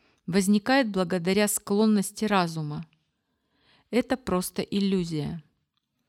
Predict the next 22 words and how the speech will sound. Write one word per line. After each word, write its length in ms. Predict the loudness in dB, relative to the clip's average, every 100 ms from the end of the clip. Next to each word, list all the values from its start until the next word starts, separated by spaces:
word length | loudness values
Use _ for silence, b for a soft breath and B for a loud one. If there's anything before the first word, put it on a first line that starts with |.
| _ _
Оставь 560 | -2 -2 0 0 0
её. 300 | -6 -4 -6 -8 _ _ _ _ b b b b b
Тысячи 400 | 2 4 4 2
таких 420 | 2 0 0 -2
тел 420 | -2 0 2 0 -4 -16 _ _ b b b
были 260 | 2 6 6
воплощены 720 | 4 2 0 2 2 4 2
твоей 560 | 2 0 2 2 0 -6
силой 440 | -8 -4 0 2 2
мысли. 560 | 2 0 -4 -6 -8 -8 _ _ _ _ _ _ _ _ b b b b
Когда 280 | 0 4 4
ты 140 | 4 0
спишь 460 | -2 0 0 0 -2
и 100 | 0
видишь 360 | 0 2 2
сны, 460 | 2 2 4 4 0 _ _ _ _ _
ощущаешь 760 | 0 2 2 2 4 4 2 2
в 20 |
них 260 | 2 2 -4
тело, 500 | 0 2 2 -2 -8 _ _ _ _ _ _ _ _ _
где 240 | -6 0 0
появляется 840 | 4 2 4 2 2 0 -4 -6